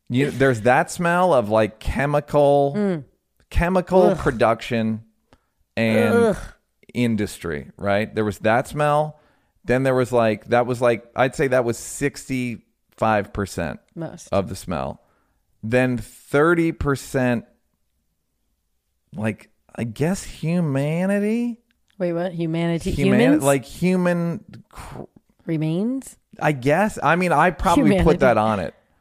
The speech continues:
Speaker 1: But,
Speaker 2: Oh, yeah.
Speaker 1: but it's definite-, it's, it's, it was so pungent. And the fact that they, the fact that the, the, the, the guys on the pile, those guys,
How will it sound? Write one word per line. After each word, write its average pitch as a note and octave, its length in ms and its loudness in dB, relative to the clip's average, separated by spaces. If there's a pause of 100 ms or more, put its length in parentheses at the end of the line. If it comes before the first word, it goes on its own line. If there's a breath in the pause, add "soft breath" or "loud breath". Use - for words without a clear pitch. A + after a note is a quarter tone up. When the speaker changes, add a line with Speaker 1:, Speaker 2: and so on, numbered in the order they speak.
(320)
Speaker 1:
But, F3 220 4
Speaker 2:
Oh, - 20 2
yeah. D#3+ 300 0
Speaker 1:
but A#2+ 240 2
it's C3 240 0
definite-, C#3+ 520 0
it's, D3 220 0 (180)
it's, - 680 0
it F3 220 2
was E3+ 200 0
so G3 500 2
pungent. C#3 600 -2 (400 soft breath)
And D#3 240 0
the D3+ 80 2
fact E3+ 460 0
that D#3 420 0 (1000)
they, B2 640 0 (800)
the C3 80 -2
fact G3+ 180 0
that F#3+ 160 -4
the, C#3+ 240 2
the, A2+ 420 2
the, G#2 400 0 (180)
the G#2 480 -4
guys G#2+ 320 0
on G2 120 -2
the F#2 60 -6
pile, F#2+ 400 0
those C3+ 300 2
guys, G2 380 0